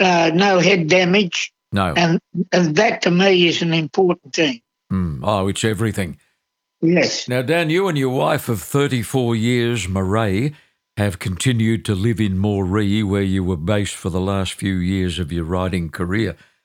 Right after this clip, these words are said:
Speaker 2: Do you go to the local races?
Speaker 1: Yeah, we, uh, actually, I, I, I used to go over and, uh, do a bit of, uh, give 'em a, a, a hand out at the, uh,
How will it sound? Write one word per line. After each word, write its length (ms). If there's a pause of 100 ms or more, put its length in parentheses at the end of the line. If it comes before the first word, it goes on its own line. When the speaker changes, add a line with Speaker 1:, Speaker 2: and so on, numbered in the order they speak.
(180)
Speaker 2:
Do 80
you 100
go 200
to 100
the 80
local 340
races? 640 (440)
Speaker 1:
Yeah, 260
we, 340
uh, 80 (140)
actually, 540
I, 180
I, 500 (460)
I 120
used 280
to 80
go 260
over 420
and, 300
uh, 220 (340)
do 220
a 100
bit 140
of, 260
uh, 320 (640)
give 460
'em 100
a, 400
a, 460 (580)
a 60
hand 440
out 260
at 200
the, 380
uh, 100